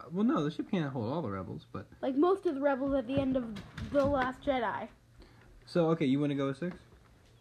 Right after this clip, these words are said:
Speaker 2: Let's go.
Speaker 1: We can go six. That's in the middle.
Speaker 2: Well, actually, comfortably, comfortably, and how many can actually fit are different. So let's go four.
Speaker 1: Okay.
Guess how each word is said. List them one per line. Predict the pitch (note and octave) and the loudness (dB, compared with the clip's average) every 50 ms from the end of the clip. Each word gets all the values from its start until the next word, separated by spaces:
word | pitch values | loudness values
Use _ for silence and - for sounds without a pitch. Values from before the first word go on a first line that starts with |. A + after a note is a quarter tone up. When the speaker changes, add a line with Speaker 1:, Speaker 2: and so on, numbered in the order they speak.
| - - - - - - - - - - - - - - _ - A4+ E4 | -20 -20 -20 -20 -20 -20 -20 -20 -20 -20 -20 -20 -20 -20 _ -20 -2 0
Speaker 2:
Let's | F4+ G#4+ - - - - | 0 0 0 -2 -10 -2
go. | - G#4+ G#4+ G#4 - - - - - - - - - - - - - - - - - - - - _ _ - - - - _ _ - | 2 2 4 4 2 0 -4 -12 -20 -20 -20 -20 -20 -20 -20 -20 -20 -20 -20 -20 -20 -20 -20 -20 _ _ -20 -20 -20 -20 _ _ 2
Speaker 1:
We | G3+ B3 | 4 6
can | C4 D#4+ | 6 6
go | E4 D#4 | 6 4
six. | - - - A2+ A2+ A2+ - | 2 2 -2 -4 -4 -4 -6
That's | - F3+ F3+ - | -6 -4 -2 0
in | A#3+ F3+ | 2 2
the | C3 | 4
middle. | C3+ D3 C3+ A#2 A#2+ - - | 4 2 2 -2 -4 -6 -4
Speaker 2:
Well, | - F4+ G4+ | 0 2 4
actually, | G4+ G#4 A4 - - A4+ G#4 | 4 4 4 4 4 4 4
comfortably, | G4 - - F#4 G4 G4+ - - G#4 G#4 G#4 G#4+ G#4+ G#4 G4 G4 G4+ - - - - - - _ - - - - _ _ - - | 4 2 0 0 0 0 -2 -2 -2 -2 0 0 0 2 2 2 0 -4 -10 -20 -20 -20 -20 _ -20 -20 -20 -20 _ _ -20 -4
comfortably, | - - G4+ G#4+ A#4 - - - G#4 G#4+ G#4+ G4+ G4 G4 G#4 G4+ G4 F#4+ F#4+ - - - - - | 0 2 2 2 0 -4 -4 0 2 2 4 4 4 4 4 6 6 4 4 2 -2 -6 -2 0
and | D4 D4 C#4+ C#4 C#4 | 2 2 2 2 2
how | C4 D4+ D#4 | 2 2 2
many | C#4+ C#4+ D4 C#4+ C4 - - - | 2 2 0 0 -4 -4 -6 -8
can | - B3+ B3+ | -6 -6 -2
actually | - G#3 B3+ C4+ - - - E4 E4 | 0 0 0 -2 -2 -4 -2 -2 -2
fit | E4 - E4+ D4+ - - | 2 4 4 4 4 2
are | A#3+ A#3 | -2 -2
different. | A#3 G#3+ G3+ - - - - - | 0 -2 -4 -4 -4 -8 -6 0
So | - D4 | 2 4
let's | E4+ E4+ - | 2 2 2
go | - C4+ B3 | 0 0 0
four. | B3+ - - - - - - - - B2 A#2+ A2+ | 0 -2 -4 -6 -6 -6 -8 -8 -8 -8 -8 -6
Speaker 1:
Okay. | - A#2 A#2 A#2+ | -6 -6 -6 -6